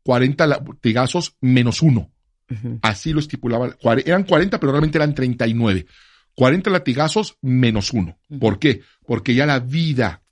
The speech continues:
Speaker 1: estaba en juego con cuarenta latigazos. Era demasiado,
Speaker 3: Ujú.
Speaker 1: era excesivo. Entonces se decía, lo peor que podían darte era treinta y nueve latigazos. O pena de muerte.
Speaker 3: Ujú.
Speaker 1: Crucifixión. Una de las dos. Pues, ¿qué creen?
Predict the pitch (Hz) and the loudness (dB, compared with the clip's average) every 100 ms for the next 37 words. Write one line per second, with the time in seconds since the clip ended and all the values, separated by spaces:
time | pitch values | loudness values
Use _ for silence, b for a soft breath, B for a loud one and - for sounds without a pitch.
0 | _ _ - - 135 127 117 - 113 95 | _ _ -12 -6 0 0 0 -4 -8 -4
1 | 123 117 101 101 98 98 95 95 85 80 | -2 -2 -4 -8 -6 -6 -4 -6 -6 -10
2 | 78 - 107 101 101 101 95 85 - 113 | -12 -6 -2 -2 -2 -4 -4 -6 -2 -2
3 | 85 - _ 143 117 113 - - 107 - | -2 -10 _ -8 -2 0 -2 -6 -4 -2
4 | 95 80 _ _ _ 117 110 120 107 156 | -2 -4 _ _ _ -4 -2 -2 0 0
5 | - 123 101 175 190 180 147 143 143 135 | 0 0 0 0 -2 -2 0 2 0 0
6 | 151 160 151 151 175 b b b b _ | -2 0 2 2 0 b b b b _
7 | - 151 131 120 113 123 135 127 110 104 | 0 2 2 0 0 2 0 0 -2 -4
8 | 92 85 - - - _ - 214 277 294 | -6 -8 -12 -18 -20 _ 2 4 4 0
9 | _ _ _ _ - 98 104 127 190 294 | _ _ _ _ -10 -4 -2 -2 0 -2
10 | - - _ - 135 139 - _ - 127 | -4 -16 _ -14 -10 -10 -10 _ -4 -2
11 | 123 151 147 269 247 - _ _ _ _ | 0 0 0 0 0 -4 _ _ _ _
12 | _ - 175 196 196 196 165 233 - - | _ 0 2 4 4 2 2 0 -2 -14
13 | _ _ _ - 123 214 202 196 220 196 | _ _ _ -6 -2 0 0 2 2 2